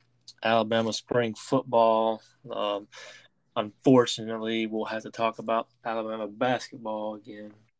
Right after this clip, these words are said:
Um, and, you know, Mar-, March Madness and all that kind of stuff. So, lots to talk about. Uh, definitely the main, not the main topic, but I would say the hottest topic, or I would say, I think the hottest topic in the sports world right now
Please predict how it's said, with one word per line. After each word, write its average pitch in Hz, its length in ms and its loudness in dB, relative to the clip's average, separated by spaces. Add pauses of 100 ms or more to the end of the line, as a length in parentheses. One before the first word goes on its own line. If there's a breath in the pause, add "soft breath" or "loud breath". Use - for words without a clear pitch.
(640)
Um, 113 260 0
and, 110 140 -6
you 110 80 -2
know, 107 100 0
Mar-, 123 340 6
March 123 280 6
Madness 117 480 4
and 117 80 0
all 110 80 4
that - 180 0
kind 107 140 -2
of 104 80 -8
stuff. 110 240 -2
So, 117 180 0 (260 loud breath)
lots 180 160 8
to 147 80 -2
talk 151 220 8
about. 135 400 6
Uh, 120 220 2
definitely 143 560 0 (340 soft breath)
the 107 260 -4
main, 135 440 2
not 135 240 0
the 113 100 -4
main 123 360 2
topic, 113 360 2
but 113 100 2
I 123 100 8
would 127 140 4
say 127 180 0
the 117 100 0
hottest 123 440 -2
topic, 123 540 -2
or 107 220 -6 (400 soft breath)
I 131 100 10
would 131 220 4
say, 110 220 -4 (180)
I 127 160 0
think 113 260 -10
the - 60 -8
hottest 110 280 -4
topic 113 300 -2
in 113 60 -6
the 110 80 -8
sports 123 440 0
world 113 280 2
right 113 200 4
now 110 380 0